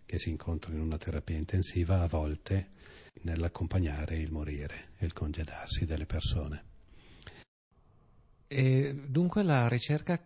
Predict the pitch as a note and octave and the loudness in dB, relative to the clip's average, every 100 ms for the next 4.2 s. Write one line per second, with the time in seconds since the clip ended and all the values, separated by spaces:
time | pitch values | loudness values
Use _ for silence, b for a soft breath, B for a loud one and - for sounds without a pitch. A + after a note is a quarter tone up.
0 | _ - B2+ C3+ C3+ B2+ A#2+ - A2+ A2+ | _ -2 0 0 2 2 2 0 0 0
1 | A2+ G#2 G#2 A2+ G#2+ - G#2 G#2 G2+ G2 | 0 -2 0 2 2 0 0 0 0 -2
2 | F#2 F2+ - F2+ F2 _ - - - - | -4 -6 -6 -6 -8 _ -20 -20 -18 -10
3 | - - - - A2 - A#2+ A#2+ A2+ - | -10 -8 -10 8 10 10 10 10 8 10
4 | C#3+ | 8